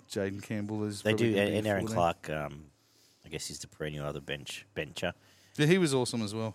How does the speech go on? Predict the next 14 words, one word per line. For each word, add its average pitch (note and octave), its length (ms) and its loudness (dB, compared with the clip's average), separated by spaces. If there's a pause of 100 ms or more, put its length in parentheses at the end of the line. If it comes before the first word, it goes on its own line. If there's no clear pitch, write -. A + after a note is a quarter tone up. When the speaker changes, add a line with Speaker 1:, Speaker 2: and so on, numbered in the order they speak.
Speaker 1:
He C3 100 2
had C3 100 8
a A#2+ 60 6
really A2 260 0
good G#2+ 160 -2
impact G#2+ 400 -2
off F#2+ 120 -8
the G2+ 80 -12
bench G2 280 -8
as G2+ 100 -10
well. G2+ 160 -4
So G2 180 -8 (420)
I B2 60 2
think C3 240 2